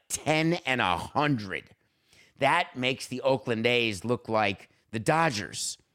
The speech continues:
So the Panthers lose a game, and this is going into a season where they made a coaching change. They brought in Frank Reich,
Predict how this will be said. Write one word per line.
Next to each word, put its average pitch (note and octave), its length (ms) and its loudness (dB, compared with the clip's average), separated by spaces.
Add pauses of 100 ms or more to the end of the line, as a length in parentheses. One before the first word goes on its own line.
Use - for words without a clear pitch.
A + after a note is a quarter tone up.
(1400)
So - 220 -2
the B2+ 80 0
Panthers F3 500 0
lose C3 160 0
a G#2+ 60 -4
game, A#2 480 0 (240)
and G#2+ 120 0
this C#3+ 200 -2
is A2 100 -6
going B2 220 -2
into A2 240 -6
a G#2 40 -2
season A#2 380 -2
where G2 80 -6
they F2 80 -6
made E2 160 -8
a D2+ 60 -10
coaching D#3 440 -2
change. A#2+ 380 -4
They F#2 80 -6
brought E2 280 -4
in C#2+ 120 -12
Frank D2+ 340 -6
Reich, C3 480 0